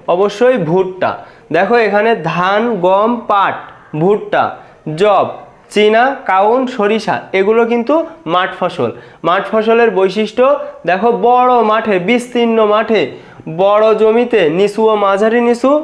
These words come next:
বা মাঝারি উঁচু জমিতে চাষ করা হয়। মানুষের মৌলিক চাহিদার দ্বিতীয় উপকরণ কি? দেখো, বস্ত্র, খাদ্য, বস্ত্র, বাসস্থান, শিক্ষা, চিকিৎসা, এই পাঁচটা কিন্তু মানুষের মৌলিক চাহিদা। দ্বিতীয়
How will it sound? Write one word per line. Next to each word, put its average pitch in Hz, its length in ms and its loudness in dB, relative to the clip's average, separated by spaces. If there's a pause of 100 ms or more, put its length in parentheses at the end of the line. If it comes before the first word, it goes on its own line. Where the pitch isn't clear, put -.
(140)
বা 190 140 2
মাঝারি 202 460 2
উঁচু 233 280 0
জমিতে 208 380 2 (240)
চাষ 196 240 2
করা 160 220 -2
হয়। 127 220 -4 (200)
মানুষের 214 560 2
মৌলিক 214 440 2 (120)
চাহিদার 226 500 2 (180)
দ্বিতীয় 214 360 2 (120)
উপকরণ 214 520 2 (160)
কি? 196 140 0 (240)
দেখো, 196 260 0 (440)
বস্ত্র, 196 440 0 (380)
খাদ্য, 190 400 -2 (260)
বস্ত্র, 196 400 -2 (160)
বাসস্থান, 208 680 0 (420)
শিক্ষা, 208 500 -2 (200)
চিকিৎসা, 214 480 0 (140)
এই 196 120 2
পাঁচটা 190 400 -2
কিন্তু 214 260 0
মানুষের 214 480 2 (340)
মৌলিক 220 420 2
চাহিদা। 202 400 0
দ্বিতীয় 202 400 0